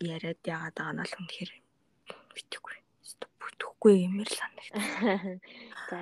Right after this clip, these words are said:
Speaker 2: тэгээд хоёрдугаар шүү дээ. Одоо тэгэнгүүт тэр чинь, аа, зарим хүмүүсийн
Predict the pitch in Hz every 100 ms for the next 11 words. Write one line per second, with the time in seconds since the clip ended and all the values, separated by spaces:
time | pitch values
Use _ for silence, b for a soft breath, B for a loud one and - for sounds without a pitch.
0 | 180 214 247 269 - - 190 202 226 -
1 | 269 262 - 196 196 214 214 208 196 196
2 | 190 - _ - _ _ - - - 214
3 | 190 - _ _ _ _ _ - 269 170
4 | 165 165 175 165 185 208 202 190 190 -
5 | - - - 208 208 202 196 180 170